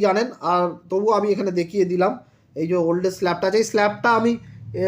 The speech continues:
ডেসক্রিপশন লিঙ্কে দিয়ে দিচ্ছি, ওখান থেকে নিয়ে নেবেন। এবার নিউ স্ল্যাবটা এখানে রয়েছে, দেখুন নিউ স্ল্যাবটাই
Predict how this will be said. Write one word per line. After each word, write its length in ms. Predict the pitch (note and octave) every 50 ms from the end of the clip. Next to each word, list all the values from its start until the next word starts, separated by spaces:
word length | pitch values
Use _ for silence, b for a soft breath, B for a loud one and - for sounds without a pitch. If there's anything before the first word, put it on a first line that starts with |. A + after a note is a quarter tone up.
| F#3+ F3+
ডেসক্রিপশন 360 | G#3 G#3 - A3 - - A#3 A3+
লিঙ্কে 180 | A3 G#3+ G3 A3+ G#3+
দিয়ে 100 | A3 A3+
দিচ্ছি, 140 | A3 - B3 G#3
ওখান 120 | G3+ G3 F#3+
থেকে 120 | F#3+ F#3+ F#3
নিয়ে 140 | E3 D#3 C3+
নেবেন। 160 | A#2+ G#2+ G#2 G#2 B B B B B B B B - -
এবার 140 | E3+ F#3 F#3+ F#3 F3+
নিউ 160 | F#3 A3 C4 C#4+ D4 C#4+
স্ল্যাবটা 420 | - C4 B3 A#3+ A#3+ A#3+ - A#3+ A#3 A3
এখানে 180 | G3+ A3 G#3+ G#3 G3+
রয়েছে, 200 | G3 F#3+ F3+ G3+ G3 F#3+
দেখুন 180 | F3 A3 B3+ C#4 b b b b b b b b b -
নিউ 200 | D3+ F3+ A3 A#3+ A#3 -
স্ল্যাবটাই 480 | - B3 A#3+ A#3 A#3 - - B3+ C4